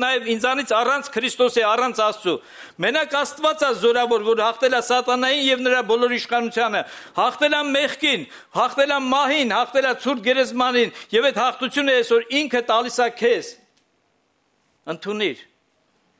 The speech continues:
Ընդունիր, ուրիշ ճանապարհ չկա։ Հիսուսը ասեց. «Ես եմ ճանապարհը։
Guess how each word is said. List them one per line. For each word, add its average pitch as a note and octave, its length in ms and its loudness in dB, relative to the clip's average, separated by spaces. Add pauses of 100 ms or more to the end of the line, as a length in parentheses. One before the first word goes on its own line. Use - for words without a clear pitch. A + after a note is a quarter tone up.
(2250)
Ընդունիր, G3 400 -2 (500)
ուրիշ A#3+ 220 0 (100)
ճանապարհ F3+ 560 0
չկա։ F3 280 -2 (120)
Հիսուսը E3+ 400 -2
ասեց. D#3+ 400 0
«Ես F3 240 0
եմ B2 120 -4 (100)
ճանապարհը։ A#2 580 -2